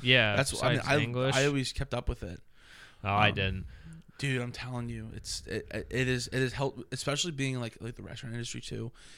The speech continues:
Speaker 2: is, like, it helps a lot.
Speaker 1: Oh, oh, I'm sure.
Speaker 2: Because, yeah, 'cause it's, it's, especially with the level that I think that I speak it, is, like, there's been plenty of times where I have to go to, like, a table and, like, I can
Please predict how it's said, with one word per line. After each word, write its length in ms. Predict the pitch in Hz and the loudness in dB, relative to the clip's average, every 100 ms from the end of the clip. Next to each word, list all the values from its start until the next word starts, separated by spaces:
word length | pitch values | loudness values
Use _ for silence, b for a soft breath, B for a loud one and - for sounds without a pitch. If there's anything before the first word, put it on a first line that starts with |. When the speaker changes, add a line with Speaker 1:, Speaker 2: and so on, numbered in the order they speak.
| B | B
Speaker 2:
is, 200 | - 120 | -6 -4
like, 140 | 123 117 | -4 -6
it 100 | - 120 | -6 -6
helps 340 | - 123 117 | -2 0 -2
a 40 | 117 | -4
lot. 340 | 98 - 151 | 4 6 6
Speaker 1:
Oh, 200 | 104 98 - | 4 -2 -2
oh, 300 | 139 117 101 | 0 0 -2
I'm 80 | 113 | -2
sure. 200 | 143 139 | 4 6
Speaker 2:
Because, 360 | 139 127 - - - - | 6 6 0 -6 -16 -4
yeah, 300 | 131 131 117 | 2 2 2
'cause 220 | - 135 | -2 0
it's, 220 | - 131 - | 0 -2 -2
it's, 420 | 123 - - - - | 0 2 0 -2 -6
especially 400 | 127 151 160 190 | 0 2 2 0
with 80 | 175 | -4
the 80 | 135 | -2
level 360 | 123 123 120 95 | -2 -2 -4 -4
that 120 | 123 | -2
I 140 | 110 101 - - 127 - - | -2 -6 -12 -16 -14 -14 -10
think 220 | 113 120 | -8 -8
that 80 | - | -6
I 100 | 113 | -6
speak 340 | 117 - 123 151 | -6 -6 -4 -2
it, 220 | 151 - b b b b | -4 -6 b b b b
is, 680 | - 120 110 98 - - - - - - | 0 2 2 0 -2 -4 -6 -16 -20 -10
like, 100 | 127 | -8
there's 140 | - 147 | -6 -2
been 80 | 160 | 2
plenty 160 | 143 | 2
of 40 | 123 | 2
times 120 | 117 | -2
where 60 | 127 | -4
I 20 | |
have 80 | 113 | -6
to 60 | |
go 80 | 113 | -6
to, 40 | 107 | -6
like, 100 | - | -10
a 40 | |
table 520 | - 120 110 120 127 - | -10 -8 -6 -6 -8 -8
and, 140 | 127 123 | -8 -8
like, 240 | 110 - - - - - - - | -10 -16 -20 -20 -20 -20 -20 -6
I 80 | 131 | -4
can 280 | - 127 | -4 -8